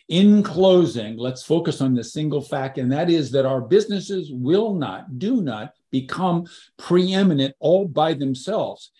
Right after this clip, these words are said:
Instead, it requires that the owner first learn and then apply a proven combination of having the right mindset,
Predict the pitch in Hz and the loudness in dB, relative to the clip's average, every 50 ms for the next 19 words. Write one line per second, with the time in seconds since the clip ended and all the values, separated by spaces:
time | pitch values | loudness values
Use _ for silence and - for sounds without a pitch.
0 | _ - 131 135 131 - - - 240 277 247 170 120 113 131 - _ _ _ _ | _ -6 -6 -6 -6 -6 -2 0 2 2 2 0 -2 -6 -10 -16 _ _ _ _
1 | - 143 147 139 143 - 170 185 196 180 127 170 156 - - 165 202 180 190 180 | -8 -6 -6 -6 -6 -4 -2 0 0 0 -2 -4 -6 -6 -6 -8 -6 -4 -4 -2
2 | 175 165 - - 160 151 131 - - 135 123 123 165 202 214 196 156 147 147 160 | -2 -4 -4 -4 -4 -4 -4 -4 -6 -4 -2 0 0 0 0 0 0 -2 -2 -4
3 | 175 - - 135 131 135 147 156 143 117 - _ _ - 190 208 196 180 156 139 | -6 -8 -8 -6 -4 -4 -4 -4 -6 -8 -10 _ _ -14 -10 -6 -4 -4 -4 -4
4 | 131 131 123 127 - - 185 208 247 240 262 233 208 202 - - 190 196 202 170 | -4 -4 -6 -6 -6 -4 -2 0 0 0 0 0 0 -2 -4 -6 -4 -2 -2 0
5 | 185 180 180 185 190 180 - - 123 98 104 120 - - - - - 120 123 135 | 0 0 0 0 -2 -2 -4 -6 -8 -8 -8 -8 -10 -12 -18 -10 -8 -4 0 0
6 | 160 170 160 165 147 135 127 135 151 175 180 - - 135 120 120 131 156 170 175 | 2 2 4 4 4 4 4 6 4 4 2 0 0 0 0 2 2 2 2 0
7 | 175 156 131 - 127 113 110 117 127 | 0 -2 -2 -4 -6 -6 -4 -6 -8